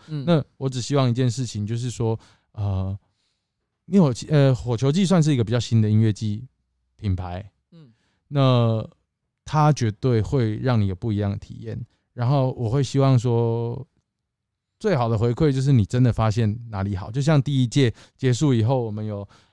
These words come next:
Speaker 2: 好几千则评论都是给五颗星，我觉得这是骗不了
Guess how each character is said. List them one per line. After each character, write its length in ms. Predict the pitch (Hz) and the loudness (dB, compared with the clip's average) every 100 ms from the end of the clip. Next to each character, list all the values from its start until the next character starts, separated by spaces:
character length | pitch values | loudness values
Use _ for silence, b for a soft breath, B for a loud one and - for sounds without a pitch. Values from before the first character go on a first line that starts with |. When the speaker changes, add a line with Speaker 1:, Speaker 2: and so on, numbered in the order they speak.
| _ | _
Speaker 2:
好 220 | _ 120 | _ -8
几 120 | 120 | -4
千 220 | 117 127 | 2 2
则 140 | 113 107 | 2 0
评 200 | 110 107 | 0 2
论 200 | 123 110 | 2 0
都 120 | 113 | -2
是 140 | 113 | -4
给 160 | 113 107 | -6 -4
五 140 | 101 | -4
颗 180 | 95 107 | -4 -4
星， 300 | 98 98 95 - _ _ | -2 -2 -4 -6 _ _
我 120 | 127 | -4
觉 80 | 120 | -2
得 60 | |
这 120 | 113 135 | -2 -4
是 160 | - | -4
骗 180 | 117 131 | 0 2
不 80 | 113 | 2
了 160 | 113 | -2